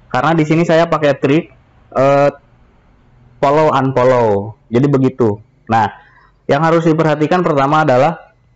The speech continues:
ternyata Instagram itu maksimal follow-nya adalah tujuh ribu lima ratus.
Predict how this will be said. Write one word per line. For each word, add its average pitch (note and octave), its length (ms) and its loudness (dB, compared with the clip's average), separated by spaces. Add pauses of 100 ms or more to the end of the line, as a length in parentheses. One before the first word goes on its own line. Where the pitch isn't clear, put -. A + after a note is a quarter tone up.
ternyata E3 880 -2
Instagram D#3 560 0
itu D#3+ 320 0
maksimal C#3+ 560 0
follow-nya C#3 560 2
adalah C3+ 400 0
tujuh C3+ 240 2
ribu C3 240 2
lima C3+ 240 2
ratus. - 640 -4